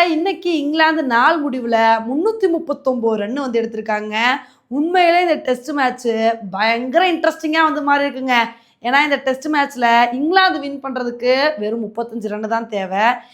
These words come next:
இதே இந்தியா வின் பண்ணணும் அப்படின்னா வெறும் நாலு விக்கெட் தான் வந்து தேவை.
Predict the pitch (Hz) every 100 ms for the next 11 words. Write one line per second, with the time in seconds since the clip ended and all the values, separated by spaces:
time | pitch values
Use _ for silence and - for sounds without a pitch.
0 | _ - 233 269 254 294 359 392 330 311
1 | 330 311 302 277 269 254 240 247 262 240
2 | 226 240 285 247 233 262 262 262 262 220
3 | 285 262 254 240 226